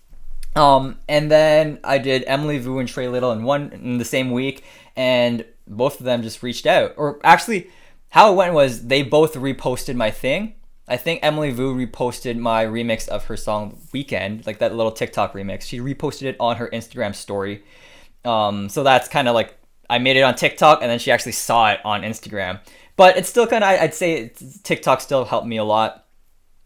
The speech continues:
And she was like, "Send this to my manager." Oh, <laughs> and w-, when, when I found that out, I was like, "Okay." She gave me the email to her manager, and then we just kinda talked over, um, how it would work out.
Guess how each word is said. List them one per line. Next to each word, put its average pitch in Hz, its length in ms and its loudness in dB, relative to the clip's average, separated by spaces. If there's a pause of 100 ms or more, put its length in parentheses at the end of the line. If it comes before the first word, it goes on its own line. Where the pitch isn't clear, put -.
(140)
And 135 520 0
she 156 200 -6
was 131 100 -4
like, 123 320 2 (320)
"Send 143 240 -4
this 180 120 -4
to 214 60 -6
my 196 100 2
manager." 117 520 0 (240)
Oh, 151 380 6 (180)
<laughs> - 200 -20
and 196 200 4
w-, 185 160 4
when, 175 160 4
when 156 100 6
I 147 60 4
found 175 240 4
that 165 80 8
out, 165 60 6
I - 20 6
was 123 100 0
like, - 80 -8
"Okay." 180 360 4
She - 120 -6
gave 147 160 -6
me 165 60 -4
the 151 160 0
email 147 240 2
to 147 140 -8
her 127 60 -4
manager, 135 520 0 (320)
and 185 120 -2
then 147 120 -4
we 143 80 -4
just 139 160 -10
kinda 139 320 2
talked 127 360 4
over, 117 680 0
um, 104 580 -2 (200)
how 113 420 4
it 107 80 -6
would 101 180 -8
work 98 220 -8
out. 95 240 -4